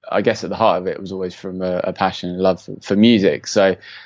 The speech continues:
um, just to be able to focus on that one hundred percent, uh, during this time has been, been amazing.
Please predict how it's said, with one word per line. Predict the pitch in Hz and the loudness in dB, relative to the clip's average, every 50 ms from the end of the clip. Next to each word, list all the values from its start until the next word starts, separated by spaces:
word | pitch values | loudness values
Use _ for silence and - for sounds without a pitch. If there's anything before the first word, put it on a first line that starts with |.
| - - - | -14 -6 -2
um, | 104 104 104 101 101 101 101 98 101 101 95 101 | 0 2 2 2 2 0 -2 -4 -6 -8 -8 -8
just | 104 - 117 113 - | -6 -6 -6 -4 -2
to | 113 | 0
be | 113 117 113 113 117 | 2 4 6 6 4
able | - 95 113 104 104 | 4 4 2 0 0
to | - 95 | -6 -4
focus | - 123 117 117 113 120 - 123 | 0 2 2 2 0 -4 -6 -6
on | 117 117 | -4 -2
that | 123 123 - - 101 | -2 -4 -4 -4 -4
one | 110 107 104 | -4 -4 -2
hundred | 110 104 98 104 90 | -4 -4 -6 -6 -10
percent, | 98 - - 113 113 117 - - _ _ _ | -8 -2 0 0 0 0 -4 -8 _ _ _
uh, | - - 95 95 95 95 | -8 -4 -2 0 0 0
during | 92 - 98 95 92 | 0 0 -2 -2 -2
this | 95 95 - | -4 -6 -4
time | - 107 95 95 92 92 | -2 -2 0 0 0 -2
has | 95 92 - | -6 -6 -4
been, | - 92 95 92 95 92 90 - _ _ - | -2 -2 -2 -2 -4 -6 -8 -12 _ _ -2
been | - 98 95 | -2 0 2
amazing. | 95 98 101 101 92 95 98 90 | 4 4 4 4 4 2 -2 -4